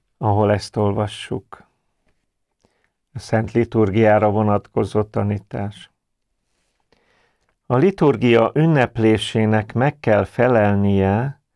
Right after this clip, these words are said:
a különböző népek szellemének és kultúrájának.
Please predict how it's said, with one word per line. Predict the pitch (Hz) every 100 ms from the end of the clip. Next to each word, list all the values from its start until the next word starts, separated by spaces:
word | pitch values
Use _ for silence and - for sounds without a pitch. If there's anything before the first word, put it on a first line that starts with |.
| _ _ _ _
a | 117
különböző | - 156 147 120 120 117 110
népek | 110 113 110 120 110 -
szellemének | - 113 107 110 113 113 117 117 117 -
és | 120 113 -
kultúrájának. | 127 123 110 113 104 101 101 104 101 101 104 104 -